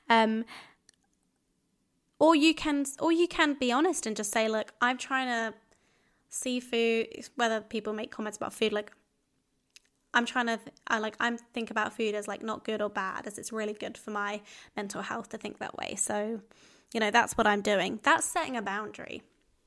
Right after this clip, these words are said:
And, you know, you can state, like, "I'm trying to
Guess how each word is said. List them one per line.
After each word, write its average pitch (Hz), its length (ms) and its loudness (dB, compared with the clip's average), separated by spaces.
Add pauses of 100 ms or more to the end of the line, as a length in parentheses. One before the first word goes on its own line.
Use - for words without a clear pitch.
(880)
And, 214 500 2 (240)
you 254 120 4
know, 233 60 6
you 226 220 4
can 330 220 0
state, 330 300 0
like, 208 240 -6 (880)
"I'm 254 260 4
trying 254 280 0
to 226 420 -2